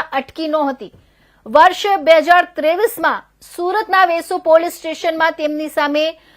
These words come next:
છેતરપિંડીનો વધુ એક ગુનો નોંધાયો હતો. આરોપીઓ વિરુદ્ધ કોર્ટ દ્વારા સી આર પી સી સિત્તેર મુજબનું વોરંટ પણ ઇસ્યુ કરવામાં આવ્યું હતું.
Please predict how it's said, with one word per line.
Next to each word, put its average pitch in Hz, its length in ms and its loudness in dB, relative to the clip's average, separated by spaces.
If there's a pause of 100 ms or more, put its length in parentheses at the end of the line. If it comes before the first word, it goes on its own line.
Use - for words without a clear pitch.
(340)
છેતરપિંડીનો 370 760 0
વધુ 320 280 2
એક 339 120 -4
ગુનો 294 280 -4
નોંધાયો 254 460 -4
હતો. 202 280 -16 (360)
આરોપીઓ 311 500 0
વિરુદ્ધ 302 300 -4
કોર્ટ 302 380 4
દ્વારા 294 400 2
સી 294 280 -4
આર 311 160 4
પી 320 160 -8
સી 302 240 -10
સિત્તેર 302 460 -4
મુજબનું 285 540 -2
વોરંટ 269 420 -2
પણ 294 260 -4
ઇસ્યુ 349 340 -8
કરવામાં 269 420 -2
આવ્યું 214 240 -8
હતું. 202 200 -18